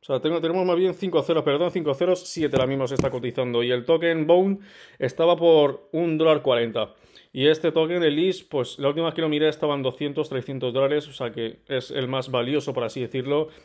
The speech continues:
dentro del ecosistema de Shiba Inu. Y finalmente, pues Matic es el ganador durante el día de hoy con una recuperación de casi el nueve por ciento. Bueno, ahora mismo pues se ha desinflado el precio de Matic, se encuentra ahora mismo en un más un por ciento, pero esta mañana,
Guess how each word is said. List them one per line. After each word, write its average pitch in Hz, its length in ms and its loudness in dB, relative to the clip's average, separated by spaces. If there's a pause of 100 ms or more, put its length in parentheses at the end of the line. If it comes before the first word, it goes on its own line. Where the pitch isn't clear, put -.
dentro 135 560 0
del 143 320 -2
ecosistema 131 600 -4
de 113 80 -4
Shiba 120 220 -4
Inu. 113 200 -6 (480)
Y 196 100 -2
finalmente, 226 500 4
pues 214 180 2
Matic 214 420 -2
es 196 160 2
el 196 100 4
ganador 170 440 2
durante 156 280 2
el 147 140 -2
día 180 180 4
de 160 140 2
hoy 190 240 2
con 170 240 2
una 196 200 6
recuperación 180 840 2 (340)
de 139 260 0
casi 170 360 0
el 147 100 2
nueve 151 220 2
por 131 160 0
ciento. 123 340 -2
Bueno, 160 180 6
ahora 165 160 6
mismo 190 300 0
pues 139 200 -2
se - 180 -4
ha 160 40 4
desinflado 156 560 0
el 147 60 4
precio 139 340 -2
de 123 60 2
Matic, 151 380 -2
se 156 140 -2
encuentra 135 360 -2
ahora 127 100 0
mismo 143 340 -2
en 139 120 -2
un 135 140 -2
más 135 260 -2
un 160 160 -2
por 123 160 2
ciento, 147 400 -4
pero 139 160 2
esta 131 160 0
mañana, 175 460 -2